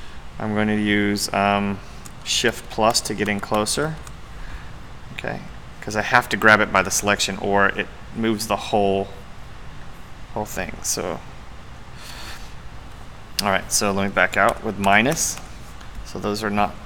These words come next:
big enough, so I'm going to click on the scale tool, which is this one over here. And I'm going to click very carefully on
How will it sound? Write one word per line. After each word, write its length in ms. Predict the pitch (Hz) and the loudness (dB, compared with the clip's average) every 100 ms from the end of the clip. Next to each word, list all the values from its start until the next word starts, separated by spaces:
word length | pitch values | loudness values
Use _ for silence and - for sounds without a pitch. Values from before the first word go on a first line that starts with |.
| - - | -12 -6
big 160 | 110 104 | -4 0
enough, 280 | 107 139 156 | 2 0 0
so 180 | - - | -4 -2
I'm 180 | 107 104 | -2 0
going 220 | 104 101 | 0 0
to 120 | 101 | -4
click 360 | - - 107 - | -6 -2 -4 0
on 400 | 104 98 98 98 - | 2 4 2 0 -2
the 500 | 98 98 98 95 101 - - - - - | -2 0 -2 -2 -6 -10 -14 -14 -14 -14
scale 460 | - - - 107 117 | -6 -4 2 4 4
tool, 380 | - 165 180 190 - - - | 2 2 2 0 -6 -12 -10
which 160 | - | -8
is 100 | 107 | -4
this 220 | 110 - | -2 0
one 100 | 110 | 0
over 160 | 104 101 | 0 0
here. 300 | 107 135 185 - - - - - - - - - - - - - | 0 -2 -2 -6 -10 -10 -10 -12 -12 -12 -12 -14 -14 -12 -12 -10
And 100 | 98 | -4
I'm 100 | 98 | -4
going 220 | 98 98 98 | 0 -2 -2
to 120 | 107 | -6
click 260 | - 107 | -6 -6
very 260 | - 104 104 | -2 0 0
carefully 560 | - 107 - 101 101 113 - - - - - - - - - | 0 -4 -4 -4 -4 -8 -14 -14 -14 -14 -14 -14 -12 -12 -6
on 460 | - 98 98 98 | 2 6 6 2